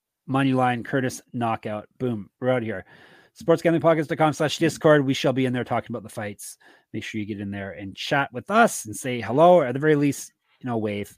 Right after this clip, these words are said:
even if you don't wanna talk. If you just wanna, just wanna watch, that's fine. Just come, come and say hi. Um,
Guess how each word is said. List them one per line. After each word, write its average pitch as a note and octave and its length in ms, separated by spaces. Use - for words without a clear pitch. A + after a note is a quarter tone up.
even A#2+ 160
if G#2+ 80
you A#2 80
don't A2 100
wanna G#2+ 160
talk. G2 280
If G2+ 80
you G#2+ 60
just G#2+ 120
wanna, A2+ 260
just E3+ 200
wanna D#3+ 180
watch, A#2+ 380
that's A#2 160
fine. F#2+ 260
Just G#2 160
come, A#2 380
come D3+ 160
and C#3 100
say B2+ 120
hi. F#2+ 180
Um, C#3 760